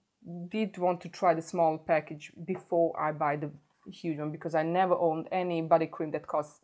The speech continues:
thi-, this much. And this is totally worth the money. Uh, if you don't believe me, buy the smaller package, try it yourself.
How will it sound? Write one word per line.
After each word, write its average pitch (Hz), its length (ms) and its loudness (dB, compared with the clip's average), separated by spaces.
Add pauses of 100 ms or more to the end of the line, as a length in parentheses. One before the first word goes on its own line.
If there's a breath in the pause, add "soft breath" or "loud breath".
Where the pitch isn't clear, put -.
thi-, 147 180 -8 (140)
this 156 280 -8
much. - 280 -10 (400 soft breath)
And 180 240 0
this 202 220 -2
is 180 200 -4 (140)
totally 156 640 2 (140)
worth 160 380 0
the 160 80 -2
money. - 420 -8 (260)
Uh, - 100 -2 (240)
if 214 300 0
you 254 380 4
don't 240 200 6
believe 196 320 4
me, 190 260 0 (260 soft breath)
buy 214 380 8
the 240 360 0
smaller 170 500 2 (300)
package, 160 420 -2 (100)
try 214 300 6
it 226 140 0
yourself. 165 540 6